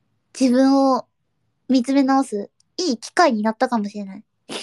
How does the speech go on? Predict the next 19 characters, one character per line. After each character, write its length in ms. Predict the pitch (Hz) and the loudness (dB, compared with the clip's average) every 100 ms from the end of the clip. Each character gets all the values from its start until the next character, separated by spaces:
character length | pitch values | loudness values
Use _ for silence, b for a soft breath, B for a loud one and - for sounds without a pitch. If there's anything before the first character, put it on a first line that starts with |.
| B B B B _ _ _ _ _ _ _ _ _ _ | B B B B _ _ _ _ _ _ _ _ _ _
代 240 | 226 311 381 | 0 2 4
償 180 | 370 359 | 2 0
と 100 | 349 | -2
し 60 | |
て 80 | 349 | -4
二 140 | 330 285 | -6 -8
日 200 | - 320 | -10 -6
間 200 | 311 220 | -4 -4
も 80 | |
お 40 | 220 | -4
休 240 | 233 240 | -6 -6
み 140 | 233 240 | -8 -8
す 100 | 254 | -8
る 80 | |
っ 40 | 247 | -10
て 180 | _ 214 | _ -14
い 100 | 190 | -14
う 100 | 185 | -20
ね。 200 | 185 | -20